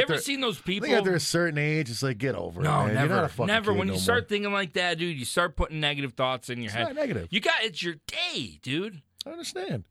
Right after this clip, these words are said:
Speaker 2: Fucking Pearl Harbor was eighty years ago today. It's eightieth birthday for Pearl Harbor.
Speaker 1: That should die. <laughs> It's
Speaker 2: Okay?
Speaker 1: old. Maybe we put it to rest.
Speaker 2: Shout out.
Speaker 1: Shout out
Speaker 2: Happy
Speaker 1: Pearl Harbor.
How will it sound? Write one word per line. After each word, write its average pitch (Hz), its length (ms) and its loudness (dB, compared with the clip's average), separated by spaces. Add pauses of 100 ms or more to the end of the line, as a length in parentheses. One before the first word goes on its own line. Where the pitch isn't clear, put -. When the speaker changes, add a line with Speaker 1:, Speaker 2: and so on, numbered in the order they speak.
Speaker 2:
Fucking 247 280 -2
Pearl 339 260 2
Harbor 339 320 4
was 147 220 -4
eighty 302 220 2
years 285 280 2
ago 156 300 2
today. 131 180 0
It's 196 240 0
eightieth 294 420 4
birthday 202 480 2
for 160 160 -2
Pearl 170 300 4
Harbor. 147 540 2
Speaker 1:
That 151 200 -2
should 143 280 -6
die. 151 420 2 (180)
<laughs> - 20 -20 (180)
It's 156 160 4
Speaker 2:
Okay? 190 280 8
Speaker 1:
old. 117 140 0 (640)
Maybe 143 160 2
we 175 120 2
put 185 160 0
it 180 80 -2
to 139 80 0
rest. 143 440 0
Speaker 2:
Shout 302 440 4
out. 277 340 6
Speaker 1:
Shout 160 220 2
out 170 120 4
Speaker 2:
Happy 226 140 4
Speaker 1:
Pearl 247 160 4
Harbor. 160 80 4